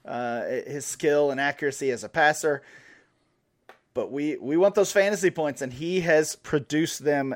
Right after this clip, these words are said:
this year. Uh, just, just like we did with our buy low trade options,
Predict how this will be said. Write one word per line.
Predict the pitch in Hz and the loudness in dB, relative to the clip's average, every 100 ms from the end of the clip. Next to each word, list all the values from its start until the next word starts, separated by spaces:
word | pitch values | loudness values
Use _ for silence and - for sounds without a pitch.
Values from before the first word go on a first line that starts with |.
| - | -8
this | 123 135 - | -2 0 0
year. | 123 131 101 90 - - - | -4 -2 -2 -6 -16 -20 -10
Uh, | 127 | -4
just, | 170 220 - _ | -2 -2 -6 _
just | 214 233 | -4 0
like | 262 214 | 2 2
we | |
did | 160 170 170 | 2 4 4
with | 156 147 143 | 4 2 2
our | 127 123 120 113 - _ _ _ _ _ 139 | 0 0 0 -2 -8 _ _ _ _ _ -10
buy | 117 151 156 | 0 4 6
low | 147 143 156 | 6 4 2
trade | - 139 127 | 0 0 0
options, | 113 113 - 117 117 | -2 -4 -6 -8 -8